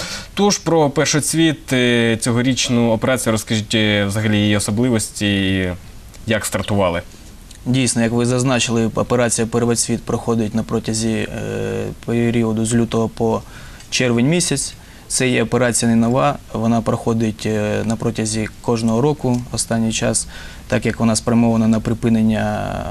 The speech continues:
Speaker 2: торгівлі рідкісними рослинами, е, в місцях реалізації їх, можливо, збуту. Е, практично усі, е, ранньовесняні квіти, е,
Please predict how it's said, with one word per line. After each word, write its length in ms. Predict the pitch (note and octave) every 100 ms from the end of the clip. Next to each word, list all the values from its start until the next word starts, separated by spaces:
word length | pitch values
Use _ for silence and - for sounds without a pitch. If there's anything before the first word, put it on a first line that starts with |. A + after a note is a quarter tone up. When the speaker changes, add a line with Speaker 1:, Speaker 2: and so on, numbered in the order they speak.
| G2+ -
Speaker 2:
торгівлі 460 | A#2 A#2 A2 A2
рідкісними 500 | A2 G#2+ - - A#2
рослинами, 540 | A#2+ - F3+ F3 C#3+ C3+
е, 720 | - - - - - - - A2+ A2+ A2+ A2 A2 A2 G#2+
в 40 | A2
місцях 400 | A#2 - A#2 A2+
реалізації 760 | A#2 A#2+ C#3 D#3 - B2 A#2
їх, 180 | A#2 -
можливо, 600 | A2+ A#2 A#2+ A2+ A2+ G#2+
збуту. 460 | A2 C#3+ D3 B2 A#2 - - - - - -
Е, 140 | A2 A2
практично 640 | C#3 B2+ D3 - C3 B2
усі, 580 | - C3+ - C#3 A#2 A2+
е, 200 | A2+ A2+
ранньовесняні 760 | B2 A#2+ A#2+ A#2+ - A#2+ A#2 A2+
квіти, 380 | A#2 A2+ A2 G#2+
е, 560 | G#2 G2+ G#2 A2 G#2+